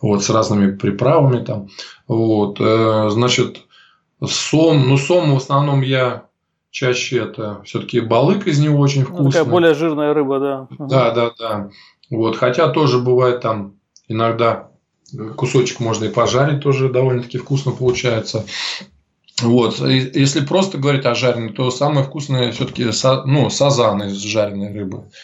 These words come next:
Speaker 1: То есть он повкуснее будет немного, чем беломор.
Speaker 2: Мгм.
Speaker 1: Вот. Все-таки сазан, он тоже так пожирнее чуть-чуть, рыба вкусная. И все-таки по, если говорить про балык, допустим, да,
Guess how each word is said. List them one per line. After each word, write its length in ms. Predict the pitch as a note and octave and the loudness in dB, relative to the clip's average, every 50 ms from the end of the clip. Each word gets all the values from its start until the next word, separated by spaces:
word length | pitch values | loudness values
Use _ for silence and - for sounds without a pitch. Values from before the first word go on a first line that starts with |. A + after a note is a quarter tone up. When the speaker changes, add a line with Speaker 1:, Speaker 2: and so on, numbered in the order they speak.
| - _ - | -20 _ -6
Speaker 1:
То 80 | - | -4
есть 140 | A2 - - | -4 0 0
он 180 | B2+ B2+ B2 - | 2 2 2 0
повкуснее 520 | - A#2 - - - C#3 - C3+ B2+ A#2+ G#2+ | -2 -4 -2 0 0 0 2 2 0 0 0
будет 200 | G#2 G#2 G2+ - | -2 -4 -4 -4
немного, 320 | A#2 A#2 A#2 A2+ G2+ G2+ | -2 -2 -2 -2 -2 -2
чем 220 | G2 - A2 G#2 | -4 -4 -2 -2
беломор. 580 | G2+ G#2 G#2+ A2+ A2 A2 G#2+ G2 F2+ F2+ F#2 - _ _ _ - - _ _ - - - | 0 2 2 2 0 0 -2 -2 -4 -6 -8 -14 _ _ _ -20 -20 _ _ -16 -12 -10
Speaker 2:
Мгм. 280 | D#3+ C3 D3 D#3 D#3 C#3+ | -8 -6 -6 -6 -6 -4
Speaker 1:
Вот. 200 | G#2+ G2+ G2 - _ _ | -4 -4 -4 -6 _ _
Все-таки 340 | - - - - - - | -20 -18 -16 -10 -4 -2
сазан, 400 | B2+ - A#2+ B2 G#2+ B2+ C3 A#2 | 0 2 2 2 2 2 2 2
он 120 | A2 A2 G2+ | 2 0 0
тоже 260 | - B2 G#2+ G2+ G2 | -2 -2 -2 -2 -4
так 220 | G2+ G2+ - - - | -6 -8 -10 -10 -8
пожирнее 460 | - F#2+ G#2+ A2+ A2+ C#3 E3+ G3+ G3 | -6 -4 -4 -2 0 0 0 0 0
чуть-чуть, 320 | - C#3 - - A2 - A#2 | -2 -4 -6 -6 -6 -4 -4
рыба 220 | A2 G#2+ G#2+ A2 | -4 -4 -4 -4
вкусная. 580 | - - - G#2 G2 F#2+ - G#2 G2 F#2+ F#2+ - - - - - - - - - - - | -6 -6 -6 -4 -4 -4 -6 -8 -10 -12 -12 -16 -18 -20 -20 -20 -18 -16 -18 -14 -4 0
И 320 | C3+ C#3+ D#3+ C#3+ B2+ - - - | 2 4 4 4 2 0 -2 -4
все-таки 420 | - - E3 D3+ - - D#3 D3 C#3 | -4 -2 -2 -2 0 2 2 2 2
по, 360 | D3 - - D3+ D3+ D3+ D3 C#3+ | 0 0 0 2 2 2 2 2
если 200 | C#3 - - C#3 | 0 0 -2 -2
говорить 340 | B2 C3 D3 D3 C#3 C#3+ - | 0 2 2 2 0 -2 -2
про 120 | - B2+ | -4 -2
балык, 480 | B2 B2 C3+ D3 D#3+ F#3 B3+ C#4 - - - _ _ _ _ - | 0 2 2 2 2 2 0 0 -2 -8 -16 _ _ _ _ -10
допустим, 560 | - A2 G#2 G2+ G#2+ G2 F#2+ - - G2 F#2+ | -8 -8 -8 -6 -8 -10 -8 -8 -10 -8 -4
да, 260 | G#2+ C3+ D#3 C#3+ - | -2 -2 -4 -4 -6